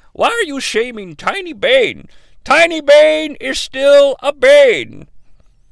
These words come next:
All right, Bane, tell you what, this show is becoming the bane of my existence, so can we please?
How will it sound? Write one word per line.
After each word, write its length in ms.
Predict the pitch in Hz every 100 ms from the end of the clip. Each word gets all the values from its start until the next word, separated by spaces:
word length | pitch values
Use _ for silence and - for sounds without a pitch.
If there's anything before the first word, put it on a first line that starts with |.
| _ _ _ _
All 100 | 175
right, 200 | 175 147
Bane, 300 | 139 135 123
tell 140 | 196
you 100 | 180
what, 240 | 156 123 -
this 240 | 311 -
show 340 | - 247 254 262
is 100 | 220
becoming 460 | 233 - 226 220
the 80 | 208
bane 380 | 202 185 190 202
of 80 | 156
my 180 | 180
existence, 500 | 160 - 165 - 180
so 140 | - 240
can 240 | - 381
we 100 | 359
please? 640 | - 330 254 254 262 -